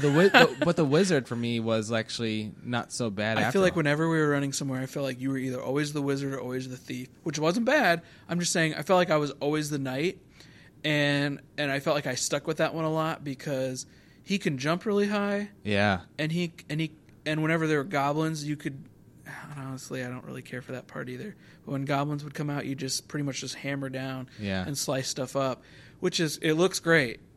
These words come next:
Speaker 2: Like, that's the thing I'm gonna say about this game. That's the best possible thing is it looks awesome,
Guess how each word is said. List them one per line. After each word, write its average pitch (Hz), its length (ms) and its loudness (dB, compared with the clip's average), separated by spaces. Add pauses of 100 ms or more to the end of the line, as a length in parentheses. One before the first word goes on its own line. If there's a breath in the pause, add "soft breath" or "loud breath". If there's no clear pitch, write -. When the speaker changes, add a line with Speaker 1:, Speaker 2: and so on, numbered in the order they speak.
(120)
Speaker 2:
Like, 147 280 -2 (100)
that's 165 260 0
the 170 80 -4
thing 175 240 0
I'm 156 120 0
gonna 147 180 0
say 151 200 0
about 139 260 -2
this 143 100 -12
game. 139 180 -4
That's 131 200 -6
the 135 100 -8
best 135 300 -6
possible 135 380 -8
thing 139 240 -8
is 127 200 -10
it 117 80 -12
looks 165 220 -4
awesome, 143 400 -4